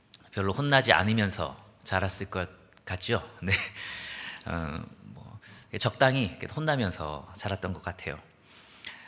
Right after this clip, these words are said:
어, 제가 좀 호기심이 많은 편이어서, 어, 혼날 때도 꽤 있었습니다. 클라이밍 선수도 아닌데, 어, 벽만 보면 막 기어 올라갔어요. 어, 제가 클라이밍이 조금만 더 일찍 유행을 했더라면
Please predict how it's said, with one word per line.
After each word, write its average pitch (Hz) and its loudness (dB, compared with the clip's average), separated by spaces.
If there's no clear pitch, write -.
어, 82 -4
제가 131 8
좀 143 4
호기심이 123 4
많은 107 4
편이어서, 131 0
어, - -8
혼날 156 4
때도 104 -4
꽤 107 -2
있었습니다. 92 -4
클라이밍 160 4
선수도 117 0
아닌데, 101 2
어, - -10
벽만 151 6
보면 101 2
막 101 -4
기어 - 0
올라갔어요. 87 -2
어, 73 -14
제가 85 -12
클라이밍이 131 4
조금만 139 0
더 107 2
일찍 107 -2
유행을 107 2
했더라면 104 0